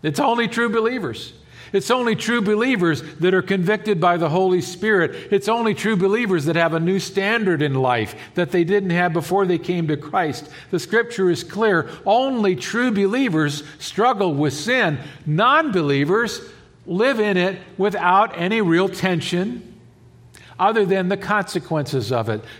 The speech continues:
causing problems in their lives. But the Bible clearly teaches that, uh, once you become born again, you develop a new sensitivity to sin that creates the struggle.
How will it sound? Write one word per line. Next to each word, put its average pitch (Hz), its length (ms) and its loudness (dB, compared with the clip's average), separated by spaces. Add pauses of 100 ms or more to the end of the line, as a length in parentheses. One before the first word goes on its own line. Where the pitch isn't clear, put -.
causing 147 380 0
problems 131 680 0
in 127 200 -4
their 127 160 -2
lives. 123 760 -6 (960)
But 156 140 -4
the 175 80 0
Bible 196 340 2
clearly 208 460 0
teaches 151 600 -2 (380)
that, 165 340 4
uh, 147 400 2
once 214 300 -2
you 208 80 2
become 196 440 0
born 202 260 2
again, 160 560 0 (420)
you 185 140 0
develop 208 440 2
a 170 80 0
new 190 160 2
sensitivity 190 840 0
to 143 100 0
sin 147 300 -2
that 139 120 -2
creates 170 540 0
the 143 140 -4
struggle. 151 520 0